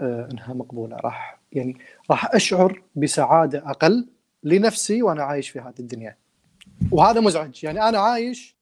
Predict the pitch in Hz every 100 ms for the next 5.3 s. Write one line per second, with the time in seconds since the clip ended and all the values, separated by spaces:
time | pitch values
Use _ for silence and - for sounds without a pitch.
0 | 180 196 262 277 285 202 180 202 196 190
1 | 190 165 - 160 151 135 123 127 156 165
2 | 147 165 151 165 160 - 131 147 131 127
3 | 131 113 _ _ 135 151 147 - 156 147
4 | 143 135 135 135 131 143 139 143 131 131
5 | - 143 135